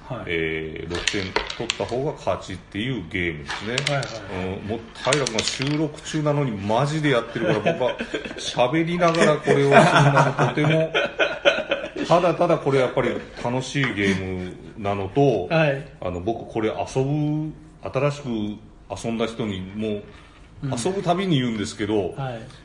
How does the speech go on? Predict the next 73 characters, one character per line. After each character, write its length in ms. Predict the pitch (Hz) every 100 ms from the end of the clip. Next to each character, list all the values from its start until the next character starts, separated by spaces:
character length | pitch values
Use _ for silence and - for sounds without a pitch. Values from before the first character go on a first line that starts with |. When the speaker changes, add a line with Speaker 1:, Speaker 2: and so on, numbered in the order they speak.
| -
Speaker 2:
ま 140 | 113
あ、 80 | 101 82
普 160 | - - -
通 300 | 202 208 208
の 120 | 196 196
や 60 |
っ 60 | 175
ぱ 80 | 175
り 80 |
素 260 | 110 - 151
人 360 | 190 208 - 110
だ 120 | 92
っ 120 | -
た 80 | 92
ら、 380 | 98 107 85 -
Speaker 1:
う 40 |
ん。 300 | 127 120 104 98 -
Speaker 2:
あ 80 | 90
の、 120 | 92
こ 120 | 160
の 80 | 151
ボ 340 | 107 117 139
ー 20 | 147
ド 160 | 156
を 120 | 151
作 280 | 151 - 170
っ 20 |
て、 640 | 143 - 120 107 90 82 -
Speaker 1:
う 20 |
ん。 40 | 117
Speaker 2:
ゴ 60 | 104 113
ー 40 |
ル 80 | 117
の 200 | 123 117
穴 140 | 113 120
を 180 | 120 101
作 260 | - 113
っ 20 |
て、 380 | 104 - 98 87 80 - 113 71 -
Speaker 1:
う 40 | 85
ん。 20 |
Speaker 2:
マ 160 | 92 110
グ 140 | 127
ネ 100 | 151
ッ 140 | 156
ト 120 | - 110
で 100 | 87
動 180 | 90
か 180 | 95 110
す、 140 | - 95
Speaker 1:
う 40 |
ん。 140 | 80 - - - 123 120 101 98 - - - -
Speaker 2:
こ 80 | 104
の 60 | 95
パ 200 | - 101
ド 140 | 113
ル 120 | 127
を 160 | 139 135
作 240 | - -
っ 20 | 139
て、 500 | - - 90 80 82
Speaker 1:
は 100 | 147
い 20 |
は 40 | 127
い 40 | 113 95 -
は 40 | 82
い。 40 | 110
Speaker 2:
ボ 200 | 143 175
ー 60 |
ル 180 | 180 190
を 120 | 175
作 280 | - -
っ 40 | -